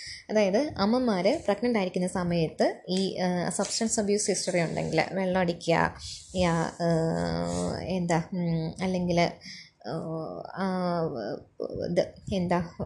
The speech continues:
പറയാ, ഉം, സിഗരറ്റ്, യാ, ആംഫെറ്റമിൻസ്, ഈ, ഈ എന്താ,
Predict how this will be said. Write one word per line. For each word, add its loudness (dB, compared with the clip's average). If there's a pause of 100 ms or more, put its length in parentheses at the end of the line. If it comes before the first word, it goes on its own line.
(160)
പറയാ, -4
ഉം, -4
സിഗരറ്റ്, 2 (440)
യാ, 2 (200)
ആംഫെറ്റമിൻസ്, 0
ഈ, 2
ഈ 4
എന്താ, 0